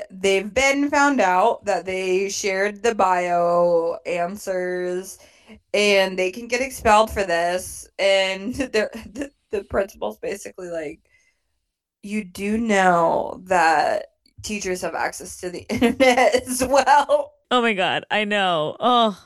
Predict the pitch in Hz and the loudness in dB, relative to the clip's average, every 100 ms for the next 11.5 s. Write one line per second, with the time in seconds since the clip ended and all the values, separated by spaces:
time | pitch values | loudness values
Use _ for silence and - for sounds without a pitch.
0 | _ - 294 302 294 - 247 269 277 320 | _ -6 -2 -2 -6 -4 0 0 0 -6
1 | 277 214 220 226 202 208 196 190 214 180 | -4 0 0 -2 -4 -4 -4 -4 -4 -4
2 | 165 156 170 151 165 151 143 117 151 - | -6 -6 -8 -6 -8 -6 -8 -8 -8 -6
3 | 170 - 180 - 170 160 160 151 - 160 | -6 -4 -6 -4 -2 -2 -4 -6 -6 -4
4 | 160 160 160 165 160 151 143 139 151 131 | -4 -4 -6 -6 -6 -6 -10 -12 -10 -8
5 | 151 226 262 - - _ 226 208 _ - | -6 -4 -6 -10 -20 _ -2 -2 _ -2
6 | 202 196 226 - 226 - 233 - 185 202 | -2 0 -4 -2 -4 -2 -4 0 0 0
7 | 170 220 - 220 208 285 285 190 180 185 | -2 -6 -4 -4 0 0 0 -2 -2 -4
8 | 180 180 185 208 - - - _ 165 208 | -2 -2 -4 -4 -8 -18 -20 _ -4 -2
9 | 233 269 302 214 180 165 175 208 175 117 | -2 0 0 -2 -6 -4 -4 -2 -2 -2
10 | - 165 170 - 180 165 160 180 214 254 | -8 -8 -8 -8 -10 -4 -2 0 0 0
11 | 277 226 180 202 _ | -4 -6 -6 -6 _